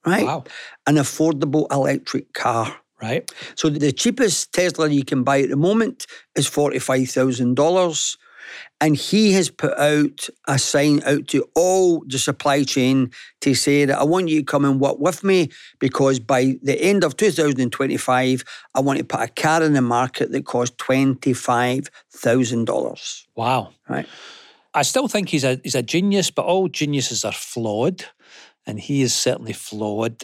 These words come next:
Speaker 2: in ways. But, I mean, just to come up with a new car, Willie, in the supply chain, as you say,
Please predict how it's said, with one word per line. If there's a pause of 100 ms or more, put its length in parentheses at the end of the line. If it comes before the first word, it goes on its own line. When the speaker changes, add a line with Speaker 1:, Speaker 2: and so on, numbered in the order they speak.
(140)
Speaker 2:
in
ways.
But,
I (340)
mean,
just
to
come
up (140)
with (140)
a
new
car,
Willie,
in
the
supply
chain,
as
you
say,